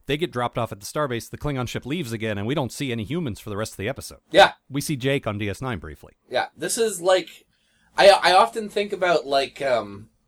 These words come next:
Speaker 2: when they talk about, uh, w-, w-, uh, the pro-, like,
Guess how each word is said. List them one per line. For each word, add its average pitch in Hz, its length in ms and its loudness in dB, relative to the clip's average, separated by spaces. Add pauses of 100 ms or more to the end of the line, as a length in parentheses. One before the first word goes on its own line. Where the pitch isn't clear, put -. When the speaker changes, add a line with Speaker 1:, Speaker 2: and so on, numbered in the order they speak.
(680)
Speaker 2:
when 123 140 -6
they 123 80 -6
talk 156 200 2
about, 135 440 -2
uh, 98 500 -2
w-, 98 180 -20 (380)
w-, 107 240 -16
uh, 85 380 -8
the 85 100 -18
pro-, 117 320 -6
like, 113 300 -8